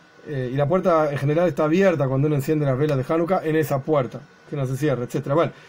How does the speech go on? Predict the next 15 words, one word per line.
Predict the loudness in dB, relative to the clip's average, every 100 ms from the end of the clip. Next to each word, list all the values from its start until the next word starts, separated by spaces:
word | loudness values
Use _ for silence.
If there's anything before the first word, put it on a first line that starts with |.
| -20 -6
se | -4
apagaron | 0 2 4 4
las | 2
velas | 2 2
de | 0
Hanukkah, | 0 0 2 2 2
por | 2
lo | 0
que | 0
sea, | 0 4 4 4 2 0 -6 -16 _ -20 -20 -20 -20 -20 -20 _ -20 -20 -6
alágicamente | -2 0 0 -2 0 0 0 -2
ya | -4
cumpliste | -4 -6 -2 0 0 -2
tu | -2 0
obligación | 0 0 -2 -4 -6